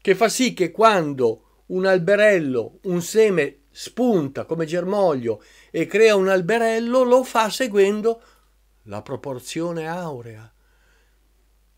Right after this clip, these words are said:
Nella dimensione delle foglie, nella disposizione dei rami. È così. Andate a vedere su internet, se non ci credete, se non credete a me.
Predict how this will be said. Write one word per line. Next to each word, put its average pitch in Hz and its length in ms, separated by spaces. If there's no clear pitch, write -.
Nella 110 240
dimensione 110 500
delle 101 220
foglie, 190 460
nella 139 280
disposizione 120 920
dei 117 240
rami. 196 580
È 131 260
così. 143 560
Andate 131 480
a 135 40
vedere 151 520
su 156 240
internet, 127 840
se - 240
non 151 260
ci - 200
credete, 143 600
se - 160
non 151 200
credete 156 500
a 131 80
me. 151 320